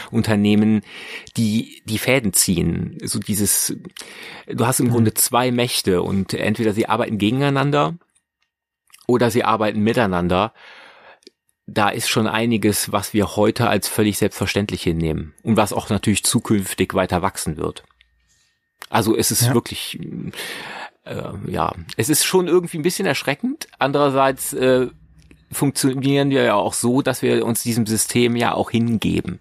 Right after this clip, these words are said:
Speaker 1: Wir können natürlich irgendwie Amazon bo-, boykottieren, aber, äh, wir, wir werden ja dann <laughs> auf jeden Fall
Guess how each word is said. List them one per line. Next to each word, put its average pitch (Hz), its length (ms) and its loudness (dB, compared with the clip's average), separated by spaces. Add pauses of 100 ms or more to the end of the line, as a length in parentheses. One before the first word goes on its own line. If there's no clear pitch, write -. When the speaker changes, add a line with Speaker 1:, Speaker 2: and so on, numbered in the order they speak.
(420)
Speaker 1:
Wir 98 100 -2
können 123 180 2
natürlich 117 420 0
irgendwie 101 340 0
Amazon 104 420 2
bo-, 104 140 0
boykottieren, 107 760 0
aber, 101 460 2
äh, 101 200 2 (440)
wir, 110 640 2
wir 107 160 0
werden 107 200 2
ja 104 120 2
dann 101 320 0
<laughs> 101 280 -2
auf - 140 -4
jeden 113 120 0
Fall 110 360 0